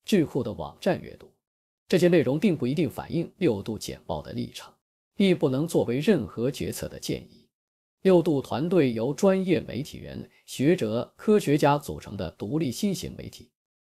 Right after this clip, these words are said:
大家可以根据自己的专业要求订阅各种简报，网址是six w four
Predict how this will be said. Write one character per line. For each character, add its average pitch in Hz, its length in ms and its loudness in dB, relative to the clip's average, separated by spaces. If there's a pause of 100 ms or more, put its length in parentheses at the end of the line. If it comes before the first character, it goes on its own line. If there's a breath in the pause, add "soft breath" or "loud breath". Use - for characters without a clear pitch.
(160)
大 196 140 6
家 185 140 6
可 180 120 0
以 151 140 4
根 175 180 2
据 165 160 2
自 160 160 0
己 98 120 -10
的 107 100 -8
专 151 180 0
业 117 140 0
要 147 220 4
求 71 320 -8 (160 soft breath)
订 160 160 2
阅 131 160 0
各 131 160 -2
种 120 160 -4
简 65 240 -8
报， - 260 -10 (200)
网 156 180 0
址 - 180 -10
是 - 260 -14
six - 360 -4
w 101 320 -4
four - 220 -10